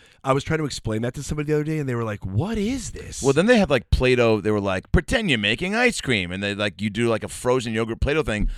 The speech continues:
Speaker 2: But kids are such fucking idiots. Also, they
Speaker 1: Idiots.
Speaker 2: made it look just enough like actual ice cream. A lot of kids were eating Play-Doh.
Speaker 1: Oh.
Speaker 2: I knew six to twelve kids in my class that were eating Play-Doh without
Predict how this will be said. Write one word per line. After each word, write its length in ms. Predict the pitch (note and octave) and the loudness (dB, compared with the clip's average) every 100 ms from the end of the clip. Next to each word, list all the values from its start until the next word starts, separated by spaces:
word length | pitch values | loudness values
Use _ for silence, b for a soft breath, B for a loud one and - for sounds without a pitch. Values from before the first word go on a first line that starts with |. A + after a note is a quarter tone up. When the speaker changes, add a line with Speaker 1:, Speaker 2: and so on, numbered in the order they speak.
| B B | B B
Speaker 2:
But 160 | - - | -2 0
kids 200 | G#3 D#3+ | 0 0
are 40 | D#3+ | -2
such 200 | D#3+ - | -2 -6
fucking 380 | - D#3+ C#3+ C#3 | -2 0 0 -2
idiots. 320 | E3+ C#3 D3+ | 0 0 2
Also, 160 | D3+ D3 | 2 2
they 100 | C#3 | 2
Speaker 1:
Idiots. 80 | B2+ | 2
Speaker 2:
made 140 | D3+ | 2
it 60 | D#3+ | 2
look 220 | C#3+ G#2 | 0 -2
just 340 | D3+ B2 C3+ - | -2 0 0 0
enough 240 | C3 B2+ | -2 -2
like 300 | F#2 A2+ B2+ | -2 -2 0
actual 340 | A2+ A#2 - G#2+ | 0 -2 -2 -2
ice 200 | A2+ - | -2 -4
cream. 320 | A2 F#2+ F2+ b b b b b - | -6 -6 -8 b b b b b -6
A 60 | B2 | -2
lot 220 | B2+ D#3 | 4 4
of 60 | C#3+ | 4
kids 200 | C3+ G2 | 0 -2
were 100 | G#2+ | -4
eating 160 | F2+ | -4
Play-Doh. 400 | E2+ F#2+ F2 G#1+ - | -6 -4 -4 -6 -4
Speaker 1:
Oh. 260 | D4 C3 F2 | -2 -4 0
Speaker 2:
I 140 | E3+ | 2
knew 160 | G3+ D3+ | 2 2
six 400 | - - E3+ - | 0 0 -2 -2
to 100 | C#3 | -6
twelve 380 | - - A#2+ G2 | -4 0 0 0
kids 220 | - G#2 | -2 -2
in 60 | G2+ | -2
my 140 | F#2 | -4
class 500 | - G#2 F2+ D#2 - - - | -4 -4 -4 -6 -10 -12 -4
that 140 | A2+ | -2
were 160 | A2 A2 | 0 -2
eating 300 | A#2+ G#2 G2 | -2 -2 -4
Play-Doh 480 | - F2+ E2 D#2 D2 b b - | -6 -8 -8 -8 -10 b b -2
without 400 | B2 C3 B2+ | 4 4 4